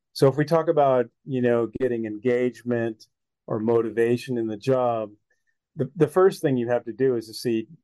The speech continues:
does, does the person have any passion for the job at all? Do, is there a fit for the job? Uh, do the interpersonal relationships fit the person's natural tendencies? Do the tasks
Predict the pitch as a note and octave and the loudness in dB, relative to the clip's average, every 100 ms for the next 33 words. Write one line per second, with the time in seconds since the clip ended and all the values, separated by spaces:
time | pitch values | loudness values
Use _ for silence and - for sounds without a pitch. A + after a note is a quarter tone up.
0 | _ _ - C3+ - - F3 - C#3+ D3+ | _ _ -4 -4 -2 -2 -2 -4 -8 -8
1 | C#3+ B2+ B2+ A#2+ B2+ B2 C3+ B2 A#2+ C#3 | -6 -4 -2 0 -2 -2 -2 -2 -2 -6
2 | C#3+ D3 A#2+ D#3+ D3+ B2+ C3 B2 A2 _ | -6 -6 -2 -2 -2 -4 -4 -4 -6 _
3 | _ _ _ - D3+ C#3+ - F3 G3 D#3+ | _ _ _ -2 0 -2 -4 -4 -2 -2
4 | E3 D#3 B2 - D3 C3+ C3 A#2+ A#2+ A#2+ | 0 0 -2 -4 -6 -4 -6 -6 -2 0
5 | A2+ G#2 _ _ _ _ - A#2+ A#2 A2 | 0 -6 _ _ _ _ -4 0 0 0
6 | D3 D3+ C3+ B2+ B2 C3 - _ D#3 D3+ | 0 0 0 0 0 -2 -8 _ -2 -2
7 | D3+ D3+ C#3+ C#3 B2 A#2 A2+ A#2+ C3 C3+ | -2 -4 -4 -4 -2 -2 0 0 0 -6
8 | - A#2+ A#2+ - - B2 A2+ A2+ - A#2 | -6 -4 -4 -12 -2 -2 -2 -8 -4 -4
9 | G#2+ A2+ G#2+ A2 A2+ - G#2+ - C3 B2+ | -4 -10 -6 -4 -4 -4 -8 -2 0 2
10 | A#2+ - B2 A#2+ A#2 _ _ _ D3 C#3 | 0 0 0 0 -4 _ _ _ -2 -2
11 | C#3 B2+ A#2+ A#2+ - - | -2 -4 -2 -4 -8 -20